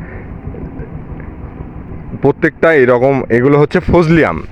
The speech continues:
আমের সাইজ এক একটা প্রায় দুই কেজির কাছাকাছি, দেড় কেজি হয়ে গেছে। এই আমটা দেখেন, প্রায় দেড় কেজির বেশি হবে, কম বললে ভুল হবে, বেশি হবে। দর্শক মণ্ডলী, আমাদের কাছে শুধু একটা দুইটা জাত না, পঁচিশ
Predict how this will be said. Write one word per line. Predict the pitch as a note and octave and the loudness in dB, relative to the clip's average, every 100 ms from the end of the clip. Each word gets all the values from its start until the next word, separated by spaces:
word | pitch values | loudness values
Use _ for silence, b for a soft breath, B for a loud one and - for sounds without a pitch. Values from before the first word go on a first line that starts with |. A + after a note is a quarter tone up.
| - | -6
আমের | - G#2 A2+ G2+ F2+ | 0 2 2 0 -4
সাইজ | - A2 C3 C3+ | -4 0 2 4
এক | B2+ | 2
একটা | A#2+ C3+ | 0 0
প্রায় | C#3+ B2+ | 2 2
দুই | B2+ B2 | 2 2
কেজির | A2 G2 | 2 2
কাছাকাছি, | F2+ G2 A2 F#2+ F2+ | 0 -2 -2 -2 -2
দেড় | E2+ F#2+ | -2 0
কেজি | F2 F#2 F#2+ | 0 0 2
হয়ে | G2 F#2 | 2 2
গেছে। | F2 - | 0 0
এই | E2 F2+ | 0 2
আমটা | F#2+ F#2 G#2 | 0 0 0
দেখেন, | G2 F#2+ C#3 B B B B | 0 0 -4 B B B B
প্রায় | - D3 | 2 2
দেড় | C#3 D3 | 4 2
কেজির | C#3+ C#3 C3+ B2+ | 4 2 4 4
বেশি | G#2+ B2+ F#3 | 2 2 2
হবে, | C3+ F2+ E2 - - - - - | 4 2 0 -4 -16 -16 -16 -4
কম | F#2+ G2 | 0 4
বললে | G2 G2+ | 6 6
ভুল | G2 F#2+ | 4 4
হবে, | F#2 F2 | 4 2
বেশি | G2 - | 0 2
হবে। | G#2+ G#2 D3 B B B B B B - | 2 2 0 B B B B B B 2
দর্শক | A2 A#2+ D#3 | 2 2 2
মণ্ডলী, | E3+ E3 E3+ G3+ | 2 4 4 4
আমাদের | C#3 B2 A#2+ | 4 2 2
কাছে | B2 B2+ | 0 -2
শুধু | - C3+ C#3 C3+ | 0 2 4 4
একটা | A2 B2 - | 4 0 2
দুইটা | C#3 C3+ B2 | 4 4 2
জাত | A#2+ A2 G#2 | 2 2 2
না, | A#2 | -2
পঁচিশ | C3+ D#3+ D3 F3+ - | 0 0 2 0 -2